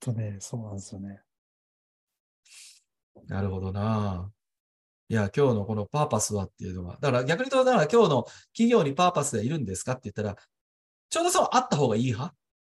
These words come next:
Speaker 1: あった方がいいと思います。で、
Speaker 2: うん。
Speaker 1: ただ、その、確かに、その、出すタイミングだったり、状況だったりとか、
Speaker 2: うんうんうん。
Speaker 1: っていうのは、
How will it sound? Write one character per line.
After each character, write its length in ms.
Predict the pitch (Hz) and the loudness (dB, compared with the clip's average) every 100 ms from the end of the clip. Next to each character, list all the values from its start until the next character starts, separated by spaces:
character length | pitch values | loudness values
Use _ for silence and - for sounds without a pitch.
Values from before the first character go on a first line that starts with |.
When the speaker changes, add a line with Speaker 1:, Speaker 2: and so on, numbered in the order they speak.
| _ _ _ _ _ _ _ _ _ | _ _ _ _ _ _ _ _ _
Speaker 1:
あ 80 | 202 | 2
っ 60 | 202 | 6
た 100 | 170 | 6
方 100 | 139 | 6
が 80 | |
い 60 | 123 | 4
い 20 | |
と 80 | 113 | 0
思 80 | 101 | -8
い 20 | |
ま 80 | 101 | -10
す。 180 | - 160 | -8 0
で、 380 | 180 151 104 - _ 110 | 2 2 0 -6 _ -12
Speaker 2:
う 60 | |
ん。 120 | 90 - | -12 -2
Speaker 1:
た 80 | 202 | 2
だ、 200 | 190 151 | 2 2
そ 140 | 143 | 0
の、 180 | 135 127 | 2 0
確 300 | - 214 226 | 0 -4 -4
か 120 | 139 | -4
に、 200 | 127 117 | -2 -4
そ 140 | - 117 | -4 -4
の、 240 | 110 113 - _ _ _ _ 131 | -4 -8 -14 _ _ _ _ 0
出 200 | 196 285 | 2 4
す 180 | 214 | 2
タ 200 | - 151 | 0 -2
イ 120 | 156 156 | -2 -2
ミ 180 | 156 | -4
ン 80 | 151 | -4
グ 100 | 147 | -4
だ 100 | 139 | -4
っ 80 | 98 | -4
た 140 | - | -8
り、 100 | 95 | -8
状 180 | 101 135 | -2 0
況 280 | 143 147 139 | 2 2 2
だ 100 | 131 | 0
っ 80 | 127 | -2
た 120 | 101 | -8
り 100 | 92 | -10
と 100 | - | -14
か、 360 | - 101 98 - - | -10 -8 -10 -14 -4
Speaker 2:
う 60 | |
ん 20 | |
う 40 | 127 | -2
ん 20 | |
う 540 | 101 87 110 90 95 | -2 -4 -8 -10 -12
ん。 20 | 87 | -4
Speaker 1:
っ 40 | |
て 60 | 175 | 0
い 500 | 208 233 233 233 226 | 4 6 8 6 4
う 80 | - _ | -2 _
の 160 | 156 160 | 0 4
は、 400 | 196 165 117 | 6 6 2